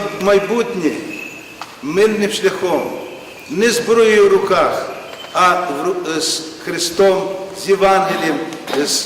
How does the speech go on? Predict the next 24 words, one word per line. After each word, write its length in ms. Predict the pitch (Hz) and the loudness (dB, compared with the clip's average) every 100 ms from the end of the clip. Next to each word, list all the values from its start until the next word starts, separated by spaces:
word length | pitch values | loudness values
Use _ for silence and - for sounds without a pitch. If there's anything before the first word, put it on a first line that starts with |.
| - | -2
о, 220 | 151 147 | 0 0
знаряддям 480 | 151 190 196 190 214 | 0 4 4 6 4
пла-, 400 | 196 185 190 190 | 2 4 4 4
праці. 460 | 190 196 196 196 185 165 - - - - - - - - - - - - - - - | 4 4 4 2 0 -4 -6 -8 -14 -16 -16 -16 -16 -16 -18 -20 -16 -14 -14 -12 -6
З 60 | |
цим 320 | - 240 226 | -2 2 2
ми 80 | 208 | 2
повинні 460 | 143 180 202 202 190 | 4 4 4 4 2
будувати 560 | 175 170 175 196 190 | 0 0 4 2 2
своє 360 | 170 175 175 175 | -4 -4 -2 -2
майбутнє. 600 | 165 160 156 139 - - - - - - - - - - | -2 -2 -2 -4 -4 -12 -12 -16 -18 -18 -18 -18 -18 -8
Ми 360 | 156 214 214 214 | 0 2 2 0
молимося 720 | 185 208 233 208 185 180 180 170 | 0 4 6 6 4 0 0 0
за 140 | 175 | 0
тих, 340 | 180 220 220 - | -2 0 2 2
хто 580 | - - 185 175 - - - - - 135 | -2 0 2 2 2 -2 -6 -10 -6 -4
погиб 380 | 180 175 208 196 - - - - - - 131 | -2 2 4 4 4 -6 -10 -14 -16 -10 -6
на 120 | 147 | -2
нашій 360 | 156 170 165 156 | 0 0 0 -2
землі 420 | 135 151 156 196 | -2 -4 0 0
в 100 | 185 | 2
ці 300 | - 190 175 - - - - | 0 -2 -4 -6 -10 -12 -6
останні 500 | 151 - 180 175 156 151 | -6 -2 -2 -2 -2 -4
часи, 420 | 151 - 202 160 | -4 -2 -2 -2